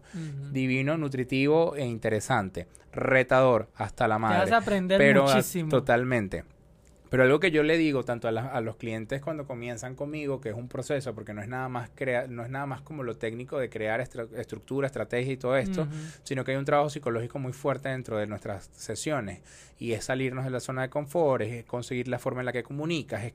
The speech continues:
Speaker 2: es un pocotón de cosas que, bueno, que la gente no creo que esté interesada ahorita en escuchar todo eso.
Speaker 1: Exacto.
Speaker 2: Pero esa, esa parte que, de, de miedos, de miedo de que tengo miedo que me vean, tengo miedo que la gente
Speaker 1: Ujú.
Speaker 2: diga,
Speaker 1: Eso
Speaker 2: tengo
Speaker 1: al
Speaker 2: miedo que
Speaker 1: inicio pasa.
Speaker 2: A todos nos pasa, pero la realidad es que cuando tú aterrizas eso, es que nadie te conoce.
Speaker 1: Ujú.
Speaker 2: Nadie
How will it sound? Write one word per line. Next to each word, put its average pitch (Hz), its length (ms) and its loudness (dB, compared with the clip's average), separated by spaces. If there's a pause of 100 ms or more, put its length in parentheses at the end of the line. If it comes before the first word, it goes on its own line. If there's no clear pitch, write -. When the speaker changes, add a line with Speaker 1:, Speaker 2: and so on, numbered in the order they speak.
Speaker 2:
es 131 140 -4
un 160 140 -2
pocotón 147 420 -2
de 139 80 0
cosas 156 260 -2
que, - 140 -8
bueno, 110 200 -2
que 101 60 -8
la 98 80 -2
gente 110 220 -8
no 127 80 -6
creo 117 120 -2
que 120 80 -2
esté 110 200 -2
interesada 107 340 -4
ahorita 104 220 -8 (120)
en - 100 -10
escuchar 101 320 -10
todo 104 120 -4
eso. 92 160 -8 (160)
Speaker 1:
Exacto. 165 300 -8
Speaker 2:
Pero 135 180 4
esa, 151 300 0
esa 147 300 -2
parte 170 500 -2 (320)
que, 110 580 -2 (160)
de, 120 300 0
de 113 180 0
miedos, 92 600 0
de 104 100 -6
miedo 113 300 0
de 139 120 4
que 117 140 -4
tengo 120 240 -4
miedo 143 260 -2
que 156 80 -4
me 120 140 -2
vean, 104 240 0
tengo 113 240 -6
miedo 131 260 -2
que 190 160 0
la - 140 2
gente - 220 -2
Speaker 1:
Ujú. 127 80 0
Speaker 2:
diga, 110 160 0
Speaker 1:
Eso 202 100 0
Speaker 2:
tengo 214 140 2
Speaker 1:
al 208 40 6
Speaker 2:
miedo 208 200 6
que - 40 4
Speaker 1:
inicio 202 280 2
pasa. 160 500 0
Speaker 2:
A 175 200 4
todos 190 300 6
nos 208 160 2
pasa, 185 440 4
pero 175 240 4
la 165 180 6
realidad 160 520 6
es 175 60 0
que 160 80 0
cuando 160 220 4
tú 185 120 2
aterrizas 190 680 6
eso, 160 280 6
es 151 140 -2
que 180 140 4
nadie 185 320 6
te 202 100 4
conoce. 156 600 2
Speaker 1:
Ujú. 165 600 -6
Speaker 2:
Nadie 190 520 6